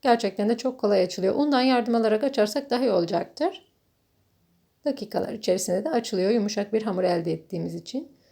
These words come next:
Daha sonra üzerine, e, ben margarin kullandım. Tereyağı da çok güzel yakışıyor.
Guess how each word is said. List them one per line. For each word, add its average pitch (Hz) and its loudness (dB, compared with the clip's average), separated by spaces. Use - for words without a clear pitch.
Daha 370 2
sonra 180 0
üzerine, 262 2
e, 185 -2
ben 277 4
margarin 262 4
kullandım. 190 0
Tereyağı 226 6
da 254 2
çok - -10
güzel 175 -2
yakışıyor. 185 -4